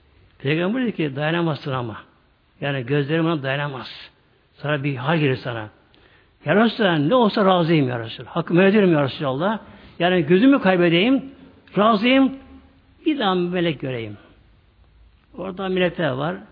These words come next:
Peygamber diyor ki bir sene, "Şuna bir görün bakalım, işte bakalım." Melek bey bir tabi nur. Bir nurun böyle saçınca gözleri kör oldu, kapandı muhteremler. Gözü görmedi. E nasıl gözü kör olur onu görünce?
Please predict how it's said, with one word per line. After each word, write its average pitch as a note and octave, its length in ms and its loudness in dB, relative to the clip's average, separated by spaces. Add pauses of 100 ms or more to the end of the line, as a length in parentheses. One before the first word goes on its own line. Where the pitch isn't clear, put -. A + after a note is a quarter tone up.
(320)
Peygamber E3+ 300 -2
diyor F3+ 120 -2
ki D3+ 60 -6
bir D3 60 -4
sene, D#3 420 -4 (520)
"Şuna G3+ 380 -8
bir F#3 60 -12
görün E3+ 360 -2
bakalım, B2+ 320 -8
işte B2+ 200 -10
bakalım." D#3+ 480 -8 (280)
Melek D3+ 340 -4
bey D3+ 200 -4
bir D3 160 -8
tabi D3+ 340 -2
nur. E3 280 -2 (600)
Bir C#3+ 200 0
nurun D3 240 2
böyle C#3 160 -4
saçınca C#3+ 720 -8 (880)
gözleri D3+ 640 -2
kör D#3+ 140 -6
oldu, B2+ 160 -4
kapandı B2 320 -8
muhteremler. - 560 -20 (320)
Gözü B2 160 -16
görmedi. A#2+ 320 -20 (920)
E D3 60 -2
nasıl C4 220 0
gözü G3+ 360 2
kör E3+ 180 0
olur D#3 320 2 (280)
onu D#3 200 2
görünce? D3 600 -2